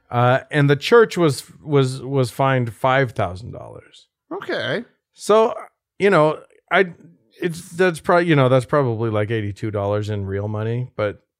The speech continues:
Speaker 1: uh, 'cause that's Amer-, that's Australian dollars, but
Speaker 2: They're doing fine.
Speaker 1: no, it's, like, seven hundred and fifty,
Speaker 2: Yeah.
Speaker 1: I think,
Speaker 2: Yeah.
Speaker 1: dollars. So,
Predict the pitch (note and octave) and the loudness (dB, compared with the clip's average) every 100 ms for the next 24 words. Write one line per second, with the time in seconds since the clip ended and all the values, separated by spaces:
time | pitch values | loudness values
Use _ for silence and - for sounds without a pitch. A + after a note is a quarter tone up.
0 | _ G2 F#2 D2+ - G#2+ A#2+ G2+ G#2+ G#2+ | _ -8 -8 -8 -10 -8 -8 -8 -8 -8
1 | G2 A2+ G#2+ G#2 G2+ F#2+ F#2 G2 G2+ A2 | -8 -8 -8 -8 -10 -10 -12 -10 -10 -8
2 | B2 B2 - F#2 _ _ _ _ F4+ C#4+ | -8 -10 -10 -12 _ _ _ _ -12 -10
3 | G2+ F#2+ - D2 E2+ - G2 G2 G2+ G#2+ | -12 -14 -18 -20 -20 -16 -10 -10 -6 -6
4 | F#2+ F#2 F2+ C#3 F2 G2 G2 G2 - - | -6 -10 -10 -12 -14 -14 -16 -18 -18 -20
5 | - - - - A2 - _ - E3 - | -20 -18 -18 -16 -18 -20 _ -18 -18 -20
6 | _ - F2 F2 G2 - D#3+ E3 | _ -16 -12 -12 -12 -2 2 2